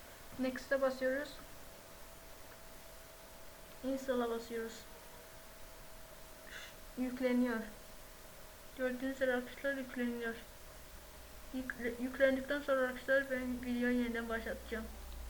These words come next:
Evet arkadaşlar gördüğünüz gibi o setup indi.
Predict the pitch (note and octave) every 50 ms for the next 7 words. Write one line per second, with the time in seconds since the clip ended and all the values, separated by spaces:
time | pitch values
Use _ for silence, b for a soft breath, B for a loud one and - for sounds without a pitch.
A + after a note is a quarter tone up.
0 | - - - - - - - - - - - - - - - - - - - -
1 | - - - - - - - - - - - - - - - - - - C4+ C4+
2 | C4+ C4 C4 C4 - B3 B3 - C#4 C4 C4 C4 C4 C4 B3 B3 B3 B3 B3 B3
3 | B3+ B3 - B3+ A#3+ A#3+ A#3+ A#3+ - B3+ A#3+ A#3+ A#3+ B3 - - - - - -
4 | - - - - - - - - - - B3+ B3 B3 B3+ B3+ - B3 A#3 A#3 A#3+
5 | B3+ C4 C4+